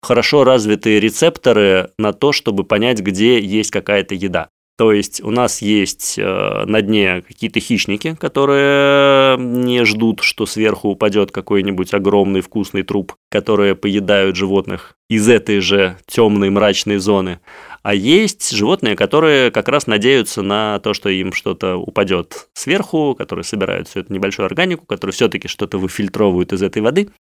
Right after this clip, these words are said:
У каждого тоже здесь свои приспособления, то есть одним животным нужно спастись. И, например, есть креветки, которые выпускают очень яркий светящийся пигмент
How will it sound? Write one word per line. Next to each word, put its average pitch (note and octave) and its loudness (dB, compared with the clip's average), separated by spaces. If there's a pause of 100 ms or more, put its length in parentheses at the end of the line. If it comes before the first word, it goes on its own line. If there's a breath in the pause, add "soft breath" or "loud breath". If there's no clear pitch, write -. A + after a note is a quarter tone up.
У C3+ -2
каждого D#3 4
тоже D3 4
здесь A2 2
свои B2 2
приспособления, G#2 -2
то G2 -12
есть - -14
одним A#2+ -2
животным G#2+ 0
нужно G#2 -2
спастись. - -4 (300)
И, C3+ 0
например, C3 4
есть A#2 2
креветки, B2 2
которые C3 4
выпускают A#2+ 2
очень A#2+ 0
яркий A#2 2
светящийся G#2+ -2
пигмент G#2 0